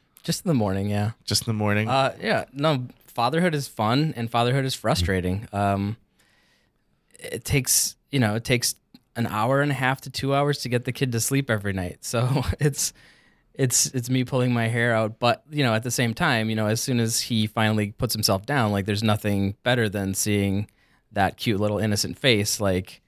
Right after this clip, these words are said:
Speaker 1: just being, you know, himself. Um, and, you know, obviously kids have their funny moments. Um, just last week we went out to have sushi, and he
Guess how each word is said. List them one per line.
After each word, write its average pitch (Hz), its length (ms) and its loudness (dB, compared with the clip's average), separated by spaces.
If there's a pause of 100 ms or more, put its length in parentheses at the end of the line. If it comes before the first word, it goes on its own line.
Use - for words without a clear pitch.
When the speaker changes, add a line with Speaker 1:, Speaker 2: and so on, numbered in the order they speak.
(1040)
Speaker 1:
just 113 400 2
being, 104 540 0 (760)
you 110 180 -2
know, 98 160 2
himself. 101 760 0
Um, 98 400 0 (680)
and, 120 560 0 (140)
you 95 320 -4
know, 113 180 -2
obviously 117 480 0
kids 110 240 -2
have 113 120 2
their 107 120 2
funny 104 220 -2
moments. 98 600 0
Um, 98 480 0
just 117 200 -4
last 113 300 -2
week 113 240 0
we 117 80 -2
went 110 180 0
out 107 260 -2
to - 80 -2
have 101 140 2
sushi, 107 580 -2 (480)
and 101 500 0 (680)
he 104 560 0